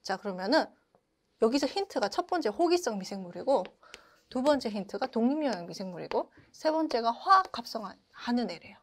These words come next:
그죠? 대표적인 황산화 세균에 속하는 거 그랬습니다. 자, 여기 지금 나오는데 얘가 누구예요? 일 번에 있는 게 우리 펀지 사상균이죠.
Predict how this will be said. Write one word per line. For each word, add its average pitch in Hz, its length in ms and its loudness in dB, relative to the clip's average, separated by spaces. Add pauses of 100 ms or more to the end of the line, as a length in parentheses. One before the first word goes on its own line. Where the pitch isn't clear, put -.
(220)
그죠? 220 320 -2 (300)
대표적인 247 720 0 (220)
황산화 440 840 2
세균에 247 420 -2
속하는 233 460 -8
거 208 240 -4
그랬습니다. - 580 -18 (680)
자, 285 160 8
여기 311 220 8
지금 339 240 4
나오는데 262 560 8
얘가 311 220 10
누구예요? 226 420 4
일 320 160 4
번에 359 220 4
있는 196 200 0
게 226 100 2
우리 202 120 2
펀지 349 380 2
사상균이죠. 339 640 0